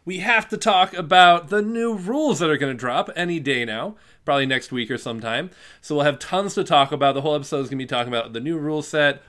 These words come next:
all the changes. So make sure you tune in to that next episode to hear all about it.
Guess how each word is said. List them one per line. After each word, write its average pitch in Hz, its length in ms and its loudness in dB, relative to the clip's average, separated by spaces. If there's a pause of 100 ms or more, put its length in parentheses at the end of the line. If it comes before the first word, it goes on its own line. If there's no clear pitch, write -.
all 170 140 -8
the 147 80 -4
changes. 135 600 -4 (200)
So 123 480 -2 (180)
make 156 140 -14
sure 180 140 -8
you 160 100 -4
tune 160 240 -8
in 143 320 -4 (300)
to 143 100 -8
that 131 140 -4
next 139 200 -6
episode 123 480 -4 (180)
to - 60 -20
hear 139 120 -6
all 139 160 -4
about 156 220 -6
it. - 120 -16